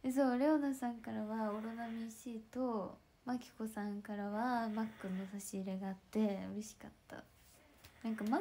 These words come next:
クの差し入れってほとんどケースはないじゃないですか。もう、もろ自分たちが頼むので、先輩たちとかは。<laughs> だから、すごい、カイニャンがすごい喜んでて。<laughs>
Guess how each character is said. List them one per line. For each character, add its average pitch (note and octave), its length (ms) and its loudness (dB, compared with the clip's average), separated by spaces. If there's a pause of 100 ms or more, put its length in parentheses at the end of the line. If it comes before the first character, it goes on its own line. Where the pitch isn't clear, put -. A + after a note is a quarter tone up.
(160)
ク C4+ 100 4
の A#3+ 60 2
差 A3+ 180 -4
し A3 220 -2
入 G#3 100 2
れ G#3 160 -2
っ G#3 40 -6 (520)
て G#3 100 0
ほ G3+ 100 -2
と C4+ 220 0
ん C4 40 4
ど C4 80 4
ケ C4 180 0
ー B3 80 -2
ス B3 120 -4
は G#3 80 2
な G3+ 140 2
い A3 60 4
じ G#3+ 80 -6
ゃ F#3 40 -6
な E3+ 100 -6
い E3+ 60 -10
で F#3 100 -8
す - 100 -14
か。 - 220 -12
も B3 360 2 (600)
う、 C4+ 60 -4
も D#4+ 100 6
ろ C#4+ 80 8
自 G#3+ 180 4
分 A#3 160 2
た G3 140 0
ち F#3+ 160 -6
が F#3 340 0
頼 G#3+ 180 0
む G#3 120 0
の F#3 60 0 (220)
で、 F3 140 -4 (300)
先 F#2+ 180 -4
輩 - 200 -4
た - 140 -10
ち - 180 -14 (120)
と - 100 -16
か - 160 -10
は。 - 200 -12 (760)
<laughs> C4 760 4 (1500)
だ C4 140 6
か A#3 60 2
ら、 A#3 100 2
す A#3 80 0
ご B3 80 8
い、 A3 60 4
カ E4+ 180 8
イ D4 60 8
ニ A#3+ 80 4
ャ G#3+ 40 4
ン G3 40 0
が G3+ 80 -2
す A3 100 0
ご G#3+ 60 4
い G3 80 2
喜 G3 60 2 (200)
ん A3+ 100 0
で G3 80 0
て。 - 520 -10 (1300)
<laughs> A#3+ 60 -4